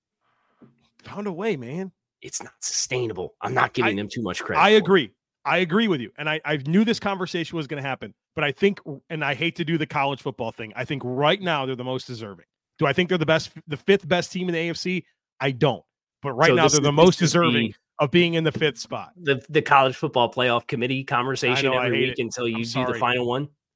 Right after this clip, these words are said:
Speaker 1: No, I just need a little bit more sample size. A
Speaker 2: That's
Speaker 1: little bit
Speaker 2: fine.
Speaker 1: more.
Speaker 2: That's fine.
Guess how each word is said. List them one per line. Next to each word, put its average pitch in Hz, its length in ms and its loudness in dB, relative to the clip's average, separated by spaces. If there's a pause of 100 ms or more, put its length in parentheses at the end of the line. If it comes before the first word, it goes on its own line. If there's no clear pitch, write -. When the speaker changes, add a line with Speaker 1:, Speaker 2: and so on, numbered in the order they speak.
(140)
Speaker 1:
No, 247 160 6
I 262 80 4
just 214 180 -2
need 247 100 0
a 226 40 0
little 233 220 2
bit 226 100 0
more 214 180 2
sample 202 360 -2
size. 90 460 -14
A 131 40 -8
Speaker 2:
That's 151 220 0
Speaker 1:
little 226 160 6
bit 285 60 6
Speaker 2:
fine. 254 60 -2
Speaker 1:
more. 151 280 -4 (340)
Speaker 2:
That's 196 140 -4
fine. 320 180 -4